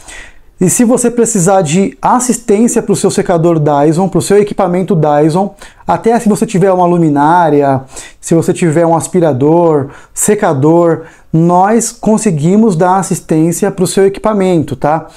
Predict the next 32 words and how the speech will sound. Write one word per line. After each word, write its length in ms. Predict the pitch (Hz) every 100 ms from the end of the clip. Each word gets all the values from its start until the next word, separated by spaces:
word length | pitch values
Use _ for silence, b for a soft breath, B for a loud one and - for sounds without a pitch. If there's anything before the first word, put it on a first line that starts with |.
| B B -
Você 220 | 160 196
estando 240 | 196 208
em 60 | 185
São 180 | 175 196
Paulo 240 | 185 180
fica 240 | 180 180 180
muito 240 | 175 175
mais 240 | 180 202
fácil, 420 | - 196 220 220 180
me 60 |
chama 240 | 165 208 202
aqui 160 | -
no 60 | 185
WhatsApp 580 | 170 - 135 160 185 170
que 80 |
a 80 | 160
gente 460 | 147 165 160 175 B B B B
marca 380 | 135 147 196 202
com 120 | 185
você 240 | 165 156 165
uma 160 | 156 143
retirada. 720 | 143 139 170 165 196 226 240 B B B B -
E 180 | 226 277
você, 720 | 247 269 - - 226 233 233 - - - - - -
estando 420 | 240 - 208 208
fora 340 | - 220 226
de 120 | 202 190
São 240 | 240 240
Paulo, 360 | 226 185 196 208
você 220 | 196 202
pode 340 | - 190 220
enviar 600 | 233 180 208 170 170 175